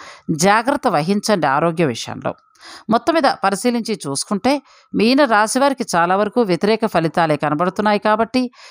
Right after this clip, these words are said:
ఇష్టదైవం యొక్క ఆరాధన చేసుకోండి. ప్రశాంతంగా ఉండడానికే ప్రయత్నం చేయండి.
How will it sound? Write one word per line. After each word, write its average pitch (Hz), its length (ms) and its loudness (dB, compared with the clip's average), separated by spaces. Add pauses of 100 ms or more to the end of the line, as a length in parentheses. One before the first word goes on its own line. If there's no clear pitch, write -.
(120)
ఇష్టదైవం 262 520 2
యొక్క 233 220 0
ఆరాధన 185 480 0
చేసుకోండి. 151 560 -4 (300)
ప్రశాంతంగా 247 720 0
ఉండడానికే 160 540 -2 (240)
ప్రయత్నం 151 420 -2
చేయండి. 117 460 -14